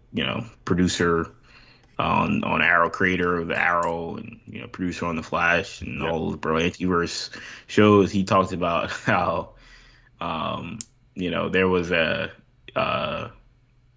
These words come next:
Speaker 1: you know, the, that Chat G P T, you know, is, you know, we, he was like, "We're only seeing the bad version of it right now," you know, but six months from now and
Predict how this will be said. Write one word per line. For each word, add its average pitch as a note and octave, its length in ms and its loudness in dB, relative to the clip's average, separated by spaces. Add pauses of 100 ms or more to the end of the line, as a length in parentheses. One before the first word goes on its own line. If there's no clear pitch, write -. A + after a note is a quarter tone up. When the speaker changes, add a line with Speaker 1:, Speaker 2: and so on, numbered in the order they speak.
(460)
Speaker 1:
you F#2 120 4
know, D#2+ 220 0
the, E2+ 200 0
that E2+ 220 0
Chat G#2 260 4
G G#2 140 0
P G2 160 -2
T, G2 440 0 (280)
you F#2 120 -4
know, E2+ 220 -2
is, E2+ 460 -4
you F#2+ 140 0
know, E2 240 0
we, G2+ 260 6
he G#2 120 8
was F#2+ 80 6
like, F#2+ 120 4
"We're G#2+ 200 6
only G#2 180 4
seeing G2 240 0
the F2+ 80 -4
bad F2+ 300 0
version E2+ 320 -10
of D#2+ 100 -10
it - 140 -10
right D2+ 160 -6
now," - 400 -6
you F2 160 0
know, E2 400 2
but - 440 0
six - 280 2
months G2+ 200 6
from G2 140 -2
now E2+ 400 -2
and - 300 -12